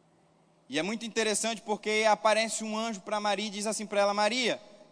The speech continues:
você vai ficar grávida do Espírito Santo. Você vai carregar o Salvador do mundo. O reino dele não vai ter fim. Você tem essa responsabilidade."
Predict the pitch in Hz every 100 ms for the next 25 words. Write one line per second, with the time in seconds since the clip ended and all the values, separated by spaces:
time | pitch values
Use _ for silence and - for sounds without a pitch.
0 | - _ 156 208 208 208 - 202 165 170
1 | 196 208 185 202 - - 208 240 - -
2 | 120 110 - _ _ _ _ _ _ _
3 | _ _ 127 - 190 196 208 202 196 202
4 | 208 196 208 175 208 220 208 165 127 123
5 | 131 240 285 240 269 269 269 277 269 262
6 | - 175 123 - - _ _ _ - 127
7 | 185 190 190 202 196 208 - 208 202 190
8 | 208 170 120 107 -